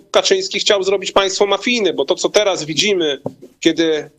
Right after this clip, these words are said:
e, kiedy nowy rząd zyskał dostęp do prokuratury, kiedy, e, kiedy pewne dokumenty już są, można powiedzieć, do odczytania, do pokazania, kiedy media już nie są, e, no, jaczejką, można powiedzieć, propagandową partii pis,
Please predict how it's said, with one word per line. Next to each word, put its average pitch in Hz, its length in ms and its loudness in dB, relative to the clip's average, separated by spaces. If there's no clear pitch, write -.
e, 135 340 0
kiedy 156 240 -2
nowy 175 240 0
rząd 175 280 0
zyskał 156 340 0
dostęp 165 440 2
do 127 80 0
prokuratury, 156 880 0
kiedy, 147 600 0
e, 143 360 0
kiedy 160 220 0
pewne 175 300 2
dokumenty 175 600 0
już 139 260 -2
są, 170 220 2
można 143 280 -2
powiedzieć, 139 280 -4
do 147 140 2
odczytania, 175 600 0
do 147 80 0
pokazania, 151 760 0
kiedy 160 220 2
media 165 360 2
już 147 180 -4
nie 180 160 2
są, 135 360 0
e, 131 500 0
no, 139 200 0
jaczejką, 190 520 2
można 170 280 0
powiedzieć, 160 440 0
propagandową 156 680 0
partii 170 360 0
pis, 156 320 -4